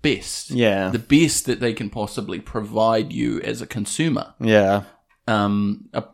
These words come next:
Speaker 1: you know, aside from maybe going to, like, a very specific luxury cinema.
Speaker 2: Mm.
Speaker 1: Um, a-, and you
Speaker 2: Mm.
Speaker 1: get to own that and, and see it on, you know, um, whatever you own, like a,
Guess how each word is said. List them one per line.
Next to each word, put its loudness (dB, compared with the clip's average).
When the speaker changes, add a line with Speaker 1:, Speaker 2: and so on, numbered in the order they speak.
Speaker 1:
you -2
know, -2
aside -4
from -6
maybe -6
going -6
to, -6
like, -6
a -4
very -4
specific -2
luxury -2
cinema. -2
Speaker 2:
Mm. 0
Speaker 1:
Um, 0
a-, 2
and 2
you -2
Speaker 2:
Mm. -4
Speaker 1:
get -4
to -8
own 2
that -4
and, -4
and 0
see 0
it 4
on, 2
you -6
know, 0
um, 0
whatever 0
you 0
own, 0
like -4
a, -4